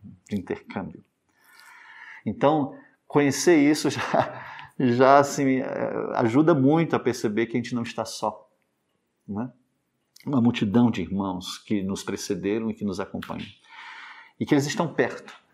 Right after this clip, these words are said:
né? E nesse, nessa multidão de irmãos tem alguém especial que recebeu por primeiro, antes que a gente existisse aqui, né?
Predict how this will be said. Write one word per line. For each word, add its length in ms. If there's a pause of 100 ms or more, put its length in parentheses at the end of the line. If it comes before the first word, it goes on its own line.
(160)
né? 220 (240)
E 80
nesse, 840
nessa 320
multidão 300
de 80
irmãos 260
tem 140
alguém 280
especial 600
que 300
recebeu 600
por 180
primeiro, 460
antes 200
que 80
a 60
gente 220
existisse 540
aqui, 340
né? 240